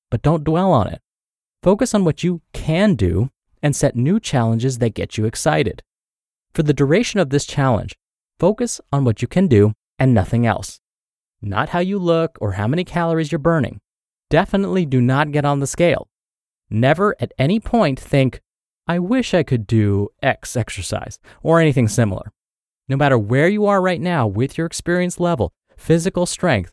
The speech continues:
or physique, focus on what you can do each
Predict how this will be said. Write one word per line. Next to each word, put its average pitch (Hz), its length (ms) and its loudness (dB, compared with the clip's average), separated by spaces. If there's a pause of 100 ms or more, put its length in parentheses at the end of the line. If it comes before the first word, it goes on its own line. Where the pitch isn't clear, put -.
(100)
or 123 180 4
physique, 185 560 0 (580)
focus 147 520 -2
on 110 180 0
what 107 220 -2
you 123 40 -4
can 139 220 -2
do 127 380 4 (280)
each 147 300 -2